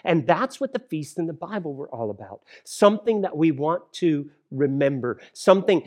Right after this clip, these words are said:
And the best way to remember things is to throw a little party. Right? Isn't that why we have birthday parties? 'Cause we want to remember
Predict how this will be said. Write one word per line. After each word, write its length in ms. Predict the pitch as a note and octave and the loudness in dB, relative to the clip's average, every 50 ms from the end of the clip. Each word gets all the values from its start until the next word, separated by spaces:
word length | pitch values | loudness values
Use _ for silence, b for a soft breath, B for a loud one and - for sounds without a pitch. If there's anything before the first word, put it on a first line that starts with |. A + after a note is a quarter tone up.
| B B | B B
And 180 | - F#3 F3+ E3 | 4 6 6 6
the 60 | E3 | 6
best 380 | C#3 - C4+ D4 D4 - - | 6 6 6 6 6 4 8
way 160 | - B3+ B3 B3 | 10 10 10 10
to 120 | B3 A#3 | 8 6
remember 400 | G3 F#3+ F#3+ G3 A3+ A#3 A3 A#3 | 6 8 10 10 10 8 8 6
things 300 | A3 - A#3+ A3+ A3 F#3 b b b - | 6 8 8 8 8 4 b b b 4
is 200 | F#3 F3 - - | 4 4 6 4
to 100 | F#3+ E3+ | 4 4
throw 380 | - A#3 A#3 C#4 D4 D4 D4 | 6 8 12 12 12 12 12
a 20 | C#4 | 12
little 220 | C4 C4 B3+ G#3+ | 12 12 12 12
party. 460 | - G#3 A#3 A3 G#3+ G3 D3+ B2+ F#2+ - _ _ _ _ _ _ _ _ _ _ _ _ _ _ _ _ _ _ _ _ _ _ _ _ _ _ _ _ _ - | 12 12 12 12 12 12 10 6 0 -4 _ _ _ _ _ _ _ _ _ _ _ _ _ _ _ _ _ _ _ _ _ _ _ _ _ _ _ _ _ 2
Right? 260 | D3 G#3+ F4 G#4 - - - _ _ _ _ _ _ _ _ - | 4 4 4 4 2 -4 -10 _ _ _ _ _ _ _ _ -4
Isn't 80 | G3+ C#4+ | -2 -2
that 120 | E4+ D#4+ | 0 2
why 120 | C4+ A3 | 4 4
we 120 | A3 G#3 G3 | 4 4 4
have 120 | G3 F3 | 2 2
birthday 280 | D3+ C#3+ C#3+ C#3+ F3 D#3+ | 0 0 0 0 0 0
parties? 460 | - E3 E3 D#3+ D#3+ D#3+ D#3+ - _ _ _ _ _ _ _ | 0 0 0 0 0 -4 -8 -10 _ _ _ _ _ _ _
'Cause 140 | - E3 C3+ | 0 0 4
we 140 | C#3+ E3+ D#3+ | 4 4 6
want 240 | D3 D#3 E3 D#3+ D#3+ | 6 4 2 0 -4
to 120 | - C#3 | -8 -8
remember 880 | A#2 A#2 A#2+ A#2+ A#2 A#2+ A#2+ B2+ C#3 D3 D#3 D3+ C3+ D3 C#3+ C#3+ C#3+ | -6 -4 -2 -2 -2 -2 -2 0 0 0 0 2 4 4 4 2 0